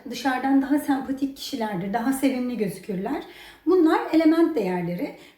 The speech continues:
Peki hangi burçlar ateş, hangi burçlar hava ve su, toprak olarak ayrılır? Ateş burçları,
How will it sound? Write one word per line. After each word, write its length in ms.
Peki 280
hangi 400
burçlar 320
ateş, 580
hangi 360
burçlar 440
hava 480
ve 160
su, 460
toprak 440
olarak 380
ayrılır? 520
Ateş 400
burçları, 680